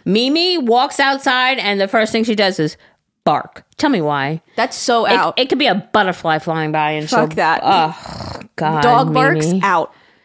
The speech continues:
Speaker 1: <sighs>
Speaker 2: So out.
Speaker 1: No. Okay. Go ahead. Tell me some of yours.
Speaker 2: Okay. Um, out.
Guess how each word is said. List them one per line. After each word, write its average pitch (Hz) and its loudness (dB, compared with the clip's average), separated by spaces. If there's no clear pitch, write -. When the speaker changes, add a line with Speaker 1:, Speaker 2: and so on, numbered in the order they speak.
Speaker 1:
<sighs> 254 -4
Speaker 2:
So - -2
out. 180 0
Speaker 1:
No. 233 -4
Okay. 277 0
Go - -2
ahead. 233 0
Tell 269 -2
me 262 0
some 240 -2
of 226 0
yours. 185 -2
Speaker 2:
Okay. 247 0
Um, 226 0
out. 240 0